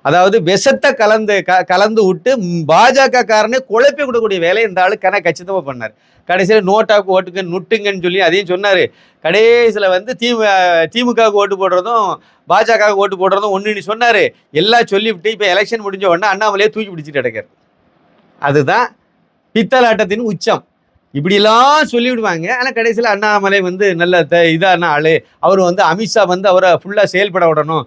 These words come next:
செயல்பட விடலைன்னு உங்களுக்கு தெரியுமா? மோடி வந்து அண்ணாமலையை செயல்பட விடலைன்னு உங்களுக்கு தெரியுமா முத?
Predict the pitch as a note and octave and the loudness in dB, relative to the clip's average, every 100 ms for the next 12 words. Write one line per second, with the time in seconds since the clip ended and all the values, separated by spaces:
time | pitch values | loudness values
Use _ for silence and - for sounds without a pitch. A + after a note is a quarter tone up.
0 | _ - F3+ F#3+ F#3+ F#3 E3+ F3 F#3 F#3 | _ -6 -2 0 2 4 4 2 2 0
1 | F3 E3+ D#3+ C#3+ C#3+ G#2+ A2 A2 _ _ | -2 -2 -2 -4 -6 -10 -14 -18 _ _
2 | _ _ _ _ _ C#3 G3 G3+ F#3+ F#3+ | _ _ _ _ _ -2 2 2 2 2
3 | G3+ F3+ D#3 F3 F#3+ F#3+ F#3+ F3+ G#3 F#3+ | 2 2 0 0 0 2 2 0 0 2
4 | F#3 F3 G3 G3 F3 F3 D3+ D3+ D#3+ C3 | 2 2 2 2 2 2 0 -4 -4 -6
5 | A#2 A2+ C#3 | -4 -2 -2